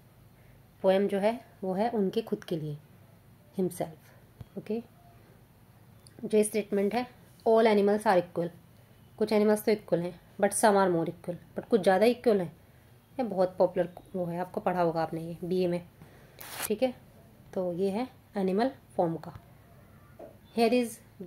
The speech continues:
God's plenty, for whom did Dryden make this statement? Okay,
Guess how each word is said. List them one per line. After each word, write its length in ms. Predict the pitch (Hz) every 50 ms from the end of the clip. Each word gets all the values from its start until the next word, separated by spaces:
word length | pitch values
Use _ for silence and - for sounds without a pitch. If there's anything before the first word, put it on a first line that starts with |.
| - -
God's 520 | 202 202 196 196 - - - - - -
plenty, 380 | 214 180 170 165 - - 156 156 147 - - - - - _ - - - -
for 220 | 214 202 202 196 196 -
whom 260 | 214 226 254 254 226
did 180 | 214 208 190 175
Dryden 340 | 202 180 175 175 196 196 196 180 175
make 300 | 180 180 180 - - 247
this 100 | 254 - - - - - - - - - - - -
statement? 500 | - 202 180 180 - 156 147 147 147 - - - - - - - - - - - - - -
Okay, 280 | 185 180 220 233 277